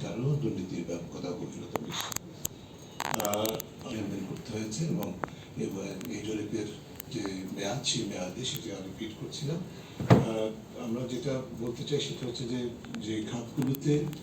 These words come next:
সবচেয়ে বেশি দুর্নীতি নিয়ন্ত্রণের এখতিয়ার এবং দায়িত্ব, সেই খাতগুলো যখন দুর্নীতিতে নিমজ্জিত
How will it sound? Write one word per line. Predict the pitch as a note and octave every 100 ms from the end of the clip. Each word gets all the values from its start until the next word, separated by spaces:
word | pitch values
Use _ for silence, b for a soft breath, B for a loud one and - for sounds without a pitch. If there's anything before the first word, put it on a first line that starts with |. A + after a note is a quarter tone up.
| - - - B B B
সবচেয়ে | - D3 C#3+ - D#3
বেশি | C3+ B2+ C#3+
দুর্নীতি | B2+ B2 A#2+ B2+ A#2+
নিয়ন্ত্রণের | A#2 A#2+ A2+ B2 A#2+ A2+ -
এখতিয়ার | - - - C3 C3+
এবং | A2 A2+ A2
দায়িত্ব, | G2+ G#2 - D3+ D3 D3
সেই | A#2
খাতগুলো | - A2+ - B2
যখন | A#2 - B2 A2
দুর্নীতিতে | A2+ A2+ - - A2+
নিমজ্জিত | A2 G#2+ -